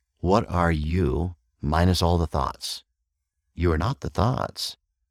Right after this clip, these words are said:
It's possible for you to experience just pure consciousness without thoughts. I once stated this in a colloquium I was giving at the University of Sydney to the,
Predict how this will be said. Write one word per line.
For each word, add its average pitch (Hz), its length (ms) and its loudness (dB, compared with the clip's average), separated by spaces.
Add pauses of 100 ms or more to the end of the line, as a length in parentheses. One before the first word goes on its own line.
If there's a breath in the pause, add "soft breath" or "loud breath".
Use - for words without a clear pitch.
(200)
It's 87 140 -2
possible 85 500 -2
for - 120 -4
you 73 100 0
to 80 160 -4
experience 80 560 -2
just - 300 -8
pure 85 340 2 (140)
consciousness - 800 -4 (500)
without 113 440 -2
thoughts. - 540 -10 (600)
I 85 100 0
once 90 220 2
stated 80 360 0
this - 360 -6 (420)
in 82 180 0
a 78 120 0
colloquium 76 840 0
I 69 140 -4
was 73 180 0
giving 76 320 4
at 71 120 0
the 71 100 -6
University 73 600 0
of 67 100 -4
Sydney 64 460 -2 (240)
to 73 120 -4
the, 69 240 -6